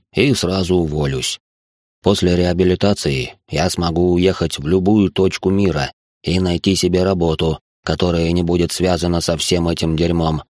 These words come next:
Так что, пожалуйста, давайте, черт возьми, я в очередной раз вас куплю и забуду о нашем знакомстве, как о страшном сне. У Рыжика горели уши.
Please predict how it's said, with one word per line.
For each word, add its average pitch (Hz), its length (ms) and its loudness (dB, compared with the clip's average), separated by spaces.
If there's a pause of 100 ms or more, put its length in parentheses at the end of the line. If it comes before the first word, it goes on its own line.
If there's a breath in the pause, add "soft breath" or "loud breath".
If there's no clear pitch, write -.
(360)
Так 87 200 -2
что, 90 200 0
пожалуйста, 87 760 0 (420)
давайте, 90 600 2
черт 87 300 -2
возьми, 85 440 0 (320)
я 87 160 0
в 95 60 4
очередной 98 480 4
раз 101 280 0
вас 98 200 0
куплю 101 420 2
и 98 140 2
забуду 92 540 2
о 92 80 2
нашем 95 340 0
знакомстве, 92 600 0
как 90 200 -2
о 92 60 0
страшном 90 420 -2
сне. 76 380 -4 (800)
У 101 120 0
Рыжика 139 380 2
горели 110 520 2
уши. - 420 -6